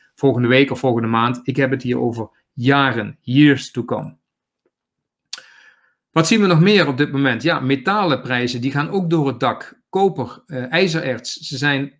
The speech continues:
allemaal sky high gegaan de afgelopen tijd. Ze zitten op zesjarige hoogtepunten. Overigens geldt dat ook voor sojabonen. En de enige echte uitzondering, zou je kunnen zeggen, is de olieprijs.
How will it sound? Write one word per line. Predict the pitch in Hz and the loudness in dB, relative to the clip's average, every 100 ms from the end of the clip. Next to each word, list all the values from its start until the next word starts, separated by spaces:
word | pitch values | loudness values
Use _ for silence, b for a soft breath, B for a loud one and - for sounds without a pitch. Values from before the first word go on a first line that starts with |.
| _ | _
allemaal | 170 180 160 151 143 | -2 0 0 -2 -4
sky | - - 190 156 | -10 -4 0 0
high | 135 170 151 | 2 0 0
gegaan | 131 135 120 | -2 -4 -6
de | |
afgelopen | 120 - 120 113 120 | -8 -8 -6 -6 -6
tijd. | 120 107 | -6 -6
Ze | - | -4
zitten | 147 175 | -2 -2
op | 151 - - | -2 -6 -6
zesjarige | 117 147 135 131 117 120 131 | 0 0 2 0 0 -4 -2
hoogtepunten. | 139 180 - 151 139 117 107 _ | 2 2 0 -2 -2 -2 -8 _
Overigens | 143 139 139 | -2 0 -2
geldt | 139 127 | -4 -4
dat | 127 | -6
ook | 127 117 | -6 -6
voor | - 135 | -2 -2
sojabonen. | - 196 175 123 123 110 - B B B B | 2 2 2 2 0 -2 -10 B B B B
En | 151 143 - | -4 -4 -4
de | - 160 | -8 -4
enige | 185 160 151 | -2 -2 -4
echte | - 170 - | -8 -10 -4
uitzondering, | 147 139 139 135 123 | -4 -4 -4 -4 -2
zou | 127 | -2
je | 123 | -2
kunnen | 127 | -4
zeggen, | 120 117 | -4 -2
is | 131 | -2
de | 131 | -2
olieprijs. | 156 208 190 117 107 - - | 0 2 2 -2 -10 -12 -18